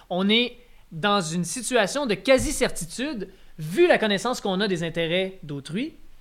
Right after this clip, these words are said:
de sa motivation, en fait, à agir d'une façon qui va aller complètement dans le sens de ce à quoi on s'attend. Et donc, c'est à ce niveau-là, et la confiance serait quelque chose de différent dans la mesure où,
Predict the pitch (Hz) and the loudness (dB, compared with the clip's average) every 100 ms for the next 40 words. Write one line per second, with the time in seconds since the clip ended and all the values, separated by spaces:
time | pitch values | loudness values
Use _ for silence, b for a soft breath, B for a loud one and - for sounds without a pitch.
0 | b b b b b - - - - - | b b b b b -20 -20 -20 -20 -14
1 | 156 226 226 190 226 254 294 240 165 220 | 2 4 4 4 2 0 2 2 2 -2
2 | 262 180 147 240 202 180 170 160 262 196 | 0 0 0 0 4 4 2 0 -2 -2
3 | 190 175 - 240 - 170 156 170 202 202 | -2 -4 -4 -6 -4 -2 0 0 0 -2
4 | 160 190 214 190 160 - 202 226 196 147 | -2 -2 0 0 -2 -4 -4 -4 -6 -6
5 | 160 190 196 190 - 185 - 190 165 143 | -2 0 -2 -6 -2 -2 0 -4 -4 -10
6 | 156 - B B B B 160 208 254 202 | -12 -20 B B B B -4 -2 0 -2
7 | 175 202 190 202 302 - 262 285 175 170 | -2 -2 0 2 0 2 0 0 -2 -2
8 | 185 233 311 - 220 220 175 254 202 170 | -2 0 0 0 -2 -2 -2 -2 0 -2
9 | - 165 240 254 165 160 185 269 233 294 | -2 -2 0 0 0 0 0 0 2 0